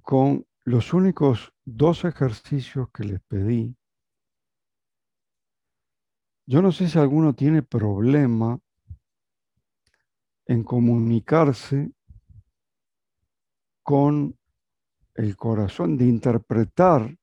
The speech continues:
lo que el corazón me quiere decir, que es información que viene de la conciencia, sin palabras. El corazón la transmite al cerebro,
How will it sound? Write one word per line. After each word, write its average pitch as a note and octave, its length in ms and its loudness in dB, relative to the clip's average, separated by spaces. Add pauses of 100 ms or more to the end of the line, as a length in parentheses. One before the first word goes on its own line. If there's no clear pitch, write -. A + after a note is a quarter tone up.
(140)
lo A2 320 -8
que A2+ 340 -8
el A2+ 200 -6
corazón B2+ 500 -2
me A#2+ 140 0
quiere B2+ 240 0
decir, C#3 580 -2 (1900)
que B2+ 120 2
es B2+ 120 0
información A#2+ 720 2
que B2 120 -2
viene B2+ 300 2
de A2 140 2
la G2+ 160 -2
conciencia, A2+ 840 -2
sin B2 280 -2
palabras. A#2+ 680 -2 (1600)
El A2+ 120 -8
corazón A#2+ 500 0
la D#3 100 4
transmite B2+ 540 0
al A#2+ 100 -2
cerebro, C#3+ 680 -2